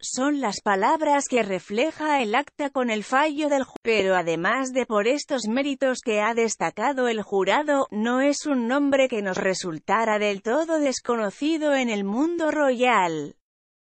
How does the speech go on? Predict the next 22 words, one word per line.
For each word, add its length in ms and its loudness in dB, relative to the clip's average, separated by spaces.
Y 180 0
es 160 0
que 200 0
el 120 0
verano 500 2
pasado 540 0
era 260 2
la 120 2
culpable 640 0
de 120 -4
que 140 0
Meghan 420 0
saliera 560 -2
de 100 2
su 180 -2
encierro 540 -2
de 140 0
su 160 -4
mansión 640 0
de 140 0
Santa 420 0
Bárbara. 800 0